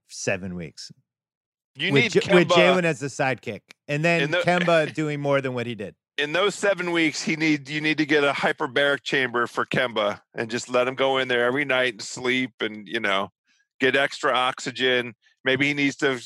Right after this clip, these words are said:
Speaker 2: you need to sneak the doctor in from Germany for some
Speaker 1: Yeah.
Speaker 2: platelet-rich
Speaker 1: Where's
Speaker 2: plasma,
Speaker 1: Kobe's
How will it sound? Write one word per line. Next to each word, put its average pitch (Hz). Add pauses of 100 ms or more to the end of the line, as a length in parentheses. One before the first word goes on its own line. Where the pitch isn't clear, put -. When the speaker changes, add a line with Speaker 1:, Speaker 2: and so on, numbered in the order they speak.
(300)
Speaker 2:
you 135
need 135
to 135
sneak 147
the 143
doctor 135
in 135
from 123
Germany 127
for 127
some 117 (440)
Speaker 1:
Yeah. 202
Speaker 2:
platelet-rich 143 (100)
Speaker 1:
Where's 262
Speaker 2:
plasma, -
Speaker 1:
Kobe's 262